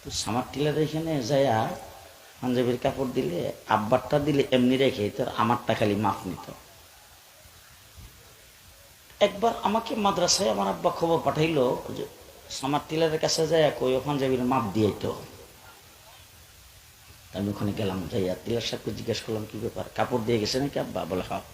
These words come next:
"তো কিছুদিন আগে না আপনার কাছ থেকে কাপড় বানিয়ে নিলাম, ওইটার মাপ নাই?"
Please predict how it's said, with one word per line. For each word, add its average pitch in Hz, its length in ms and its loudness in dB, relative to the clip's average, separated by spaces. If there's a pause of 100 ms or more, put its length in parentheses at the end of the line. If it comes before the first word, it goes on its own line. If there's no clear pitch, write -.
(1160)
"তো 160 120 -12
কিছুদিন 202 420 0
আগে 160 220 2
না 165 80 0
আপনার 156 240 -6
কাছ 147 160 -6
থেকে 147 160 -8
কাপড় 147 260 -4
বানিয়ে 143 300 -2
নিলাম, 117 280 -4
ওইটার 117 240 0
মাপ 127 360 -4
নাই?" 113 280 2